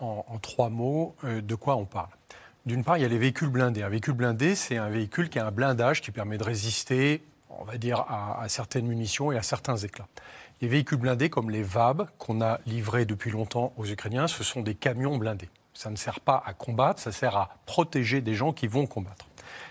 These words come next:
Après, vous avez les engins blindés de combat. C'est le cas des Marder allemands, des Bradley américains, euh, les Français ont l'équivalent,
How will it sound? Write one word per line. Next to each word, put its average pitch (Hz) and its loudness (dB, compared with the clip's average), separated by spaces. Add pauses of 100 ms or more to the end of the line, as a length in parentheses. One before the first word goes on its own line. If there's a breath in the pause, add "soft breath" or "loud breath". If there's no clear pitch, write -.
(160 loud breath)
Après, 190 4
vous 139 2
avez 117 2 (400 loud breath)
les 120 0
engins 120 2
blindés 120 0
de 123 2
combat. 104 -6 (100)
C'est - -2
le 117 -2
cas 160 4
des 110 0 (220)
Marder 113 2 (140)
allemands, 107 -2 (400 loud breath)
des 113 0
Bradley 117 2
américains, 113 0 (400 loud breath)
euh, 110 0
les 117 2
Français 135 4
ont 117 0
l'équivalent, 110 -2